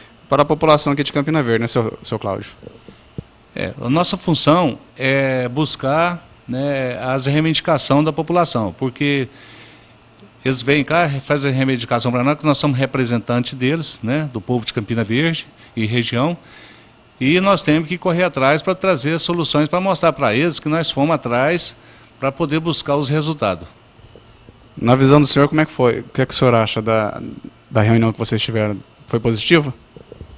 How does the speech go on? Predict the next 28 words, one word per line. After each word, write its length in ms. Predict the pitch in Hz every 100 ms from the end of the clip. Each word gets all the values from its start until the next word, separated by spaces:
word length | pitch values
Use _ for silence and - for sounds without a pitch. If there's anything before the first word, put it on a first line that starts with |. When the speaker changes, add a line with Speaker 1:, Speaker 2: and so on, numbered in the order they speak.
| - - - - - _ _
Speaker 2:
Foi 240 | - 170
positiva. 580 | 170 190 170 131 104 92
Nós 220 | 101 147
fomos 160 | - 160
muito 200 | 156 185
bem 180 | 151 139
recebidos 580 | 139 - 110 120 120 113
lá 160 | 113
na 100 | 110
sede 460 | 104 - 123 139 113
da 100 | 107
Copasa, 800 | 104 95 110 127 131 120 110 90 -
até 380 | 73 90 120
agradecer 500 | 123 123 120 117 -
o 80 | 127
pessoal 360 | 117 110 - 104
lá, 200 | 113 127
com 220 | - 123
um 40 |
pessoal 360 | 117 120 - 123
muito, 480 | 120 143 139 127 92 - - -
muito 200 | 135 147
educado, 640 | 135 110 117 117 123 123 120 -
muita 340 | 104 156 156
atenção 440 | 131 117 - 123 123
pra 160 | 110
nós, 420 | 95 113 139 131
né? 280 | 110 123 170